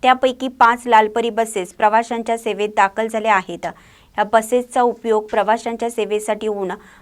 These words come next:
प्रवाशांची गैरसोय टळेल. आमदार शिवाजीराव पाटील म्हणाले, वैद्यकीय शिक्षण मंत्री हसन मुश्रीफ यांच्या माध्यमातून भविष्यात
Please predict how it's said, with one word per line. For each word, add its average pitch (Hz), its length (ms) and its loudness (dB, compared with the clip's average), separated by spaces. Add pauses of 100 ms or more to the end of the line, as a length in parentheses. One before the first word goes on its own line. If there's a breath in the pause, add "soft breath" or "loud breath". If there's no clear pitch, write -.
(120 soft breath)
प्रवाशांची 240 560 0
गैरसोय 226 600 -2
टळेल. 196 340 -2 (600 soft breath)
आमदार 262 360 2
शिवाजीराव 277 540 2
पाटील 247 360 2
म्हणाले, 233 380 -2
वैद्यकीय 233 600 0
शिक्षण 233 360 -4
मंत्री 233 320 -4
हसन 220 300 -2
मुश्रीफ 214 520 -6 (460 soft breath)
यांच्या 233 260 2
माध्यमातून 233 680 -2 (400 soft breath)
भविष्यात 269 540 0